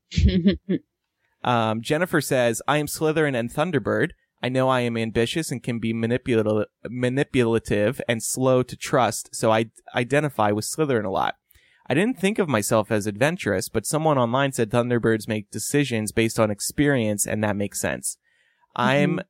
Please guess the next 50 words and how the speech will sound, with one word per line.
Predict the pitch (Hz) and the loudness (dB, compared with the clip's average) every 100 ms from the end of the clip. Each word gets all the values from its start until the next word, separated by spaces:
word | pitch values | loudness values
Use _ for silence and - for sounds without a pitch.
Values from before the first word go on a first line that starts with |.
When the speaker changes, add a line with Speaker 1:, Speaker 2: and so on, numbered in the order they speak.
| - | -4
Speaker 2:
I'm | 117 131 | -2 0
a | 127 | -4
physicist, | - 139 123 101 69 - - _ _ | -2 -4 -2 -6 -6 -8 -14 _ _
and | 120 120 | -2 -2
if | 117 | 2
I | 120 | 0
need | 120 127 139 | 0 0 0
to | 139 | -2
go | 120 127 | 2 2
on | 123 113 | 4 0
an | |
adventure | 110 110 127 135 127 | -2 0 0 0 -2
to | 110 | 0
get | 110 | -2
the | 110 | -2
data | 101 123 127 | 0 0 2
I | 107 | 2
need | 107 123 165 | 0 -2 -4
to | 117 | -2
make | 110 104 | -4 -4
an | 107 | -6
informed | 101 127 120 107 | -6 -4 -4 -4
decision, | 101 196 160 113 110 | 0 2 2 0 0
then | 110 | -2
that | 110 117 117 | 0 0 0
is | 113 | 0
what | 107 | 0
I | 104 101 | 2 2
will | 104 | 0
do. | 98 95 - - _ _ _ _ _ | 0 -2 -2 -8 _ _ _ _ _
I'm | - 107 | -8 -2
mostly | 120 117 120 | 0 2 2
waiting | 110 113 110 | 2 2 0
until | 101 104 | -4 -4
the | |
movie | 101 104 101 | -2 -2 -2
comes | 110 101 | -4 -4
out | 101 | -4
to | - | -4
see | - | -2
what | 104 98 | 0 2
new | 101 - | 0 -2
info | 104 - | -4 -2
on | 98 | -2
the | 98 | -4
houses | - 101 - 98 | -6 -6 -6 -6
we'll | - 98 | -4 -4
have | - - 107 95 - | -6 -2 0 0 -4
by | - - | -6 -6
then." | - - | -6 -8